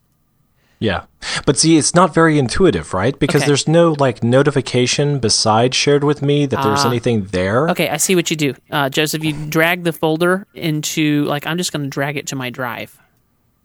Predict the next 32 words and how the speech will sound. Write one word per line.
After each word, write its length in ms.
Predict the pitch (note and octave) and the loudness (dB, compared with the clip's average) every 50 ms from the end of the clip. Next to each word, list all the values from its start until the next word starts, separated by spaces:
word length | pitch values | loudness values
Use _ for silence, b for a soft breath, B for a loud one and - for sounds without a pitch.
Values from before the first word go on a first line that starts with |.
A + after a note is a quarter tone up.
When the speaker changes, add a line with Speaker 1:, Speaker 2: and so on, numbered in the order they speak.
| _ _ _ _ _ _ _ _ _ _ _ _ | _ _ _ _ _ _ _ _ _ _ _ _
Speaker 2:
And 160 | - C#3+ C#3 C#3 | -10 -8 -6 -4
now 320 | C#3 C#3 C#3 C#3+ C#3+ C#3 | -4 -2 -2 -2 -2 -2
I 160 | C#3 C#3+ D3 | -2 -4 -4
can 160 | D3 - C#3 | -6 -6 -6
access 340 | C#3 C#3 C#3+ - - C#3+ - | -6 -6 -6 -8 -10 -10 -10
it 40 | - | -10
in 60 | - | -8
my 120 | D#3 D#3 E3 | -8 -8 -8
drive. 260 | A3+ C4 B3 F#3+ _ _ _ _ _ _ _ _ _ _ _ _ _ _ _ _ _ _ _ _ _ _ _ _ _ _ - - | -8 -10 -10 -12 _ _ _ _ _ _ _ _ _ _ _ _ _ _ _ _ _ _ _ _ _ _ _ _ _ _ -2 -2
Speaker 1:
Okay, 180 | D3+ - E3 | 0 2 2
so 120 | C#3+ - C#3+ | 2 2 2
you're 240 | C3+ C3 C#3+ D3+ | 2 4 4 6
able 180 | D#3+ F3+ F3 E3 | 4 4 4 2
to 240 | D3+ C3+ G#2+ G2 - _ _ - | 0 0 -2 -2 -10 _ _ -10
drag, 520 | - - A#2+ B2 C3 C#3 D3 D#3 D3+ - | -4 0 2 4 4 4 2 0 -2 -2
okay. 460 | C3 B2+ - - C3 F#2 D#2 D#2 - _ _ _ _ _ _ _ _ _ _ _ _ - | -4 -4 -2 -2 -4 -4 -4 -8 -14 _ _ _ _ _ _ _ _ _ _ _ _ -2
Speaker 2:
I'm 160 | F#3 G#3 A#3 | 0 0 2
in 80 | B3 - | 2 4
the, 60 | G#3+ G3+ | 4 2
I'm, 60 | - | 2
I'm 60 | F#3+ G3 | 2 0
Speaker 1:
Interesting. 280 | G#3 - G3 A3+ A#3+ | 0 0 -2 -2 0
Speaker 2:
using 240 | B3+ B3 A#3 A3+ G3 | 0 -2 -2 -2 0
my 100 | F3+ D3+ | 0 -2
browser, 460 | C#3 D3 D#3 E3+ F3+ F3 D3+ C3+ B2+ A#2+ | -2 0 0 0 0 0 0 -2 -6 -6
by 120 | B2 A#2+ | -6 -6
the 100 | A#2+ B2 | -6 -6
way. 160 | A#2 A2+ A#2 B2 | -6 -6 -6 -6
I'm 100 | C3 D3+ | -6 -6
not 160 | D3+ D3 A2+ | -6 -6 -4
using, 120 | C#3 C#3 F3 | 0 2 2
Speaker 1:
Ah. 300 | G#3 G3 D3+ C3+ C3 - | 2 2 2 -2 -6 -12